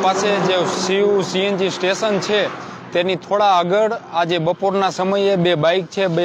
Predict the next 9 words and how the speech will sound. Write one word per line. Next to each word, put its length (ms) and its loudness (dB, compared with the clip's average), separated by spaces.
બાઇક 300 0
સામસામે 480 -2
અથડાયા, 500 -2
જેના 260 -2
કારણે 360 -2
અકસ્માત 440 -2
સર્જાયો 480 0
અને 120 0
આ 160 2